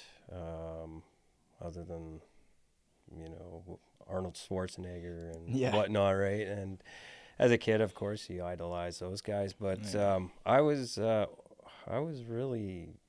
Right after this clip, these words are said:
Speaker 1: quite scrawny. Not that I'm huge now or anything, or even got that huge, but, uh, I was a very introverted person,
Speaker 2: Yeah.
Speaker 1: and the only thing that really got me out was my guitar.
Speaker 2: Hmm.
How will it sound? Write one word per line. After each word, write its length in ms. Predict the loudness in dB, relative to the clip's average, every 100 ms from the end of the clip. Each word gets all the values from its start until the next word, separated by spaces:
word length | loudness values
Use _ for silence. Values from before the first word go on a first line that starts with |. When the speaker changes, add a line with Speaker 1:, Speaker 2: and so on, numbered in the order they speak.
| _ _ -20
Speaker 1:
quite 400 | -8 -6 -6 -8
scrawny. 720 | -14 -12 -8 -4 -2 -4 -6
Not 200 | -8 -8
that 100 | -6
I'm 140 | -8 -8
huge 320 | -6 -8 -6
now 180 | -4 -4
or 260 | -6 -8
anything, 480 | -8 -8 -10 -8 -6
or 120 | -4
even 240 | -4 -4 -2
got 260 | 0 0 -2
that 240 | -6 -6
huge, 420 | -8 -8 -8 -12 -8
but, 360 | -6 -6 -8
uh, 360 | -6 -4 -4 -6 -8 _ -20 -20 -20 _ _ _ _ _ _ _ _
I 80 | 2
was 200 | 4 2
a 60 | 0
very 460 | 4 6 6 4
introverted 800 | 2 -4 -4 -6 -6 -6 -8 -12 _ _ _ _ _ _ _ _ _
person, 640 | -6 -4 -2 -6 -10 -12 -12
Speaker 2:
Yeah. 120 | -8
Speaker 1:
and 340 | -8 -6 -6 -4
the 120 | -4
only 240 | 0 0
thing 300 | -2 -2 0
that 140 | 0 -2
really 640 | -2 -2 -2 -2 -4 -8 -14 -8
got 260 | -4 -4 -4
me 140 | -8 -6
out 260 | -6 -6 -10 -14
was 240 | -10 -10
my 160 | -10 -10
guitar. 540 | -12 -10 -8 -8 -8 -18 _ _ _ _ -20 -20 -12
Speaker 2:
Hmm. 280 | -10 -10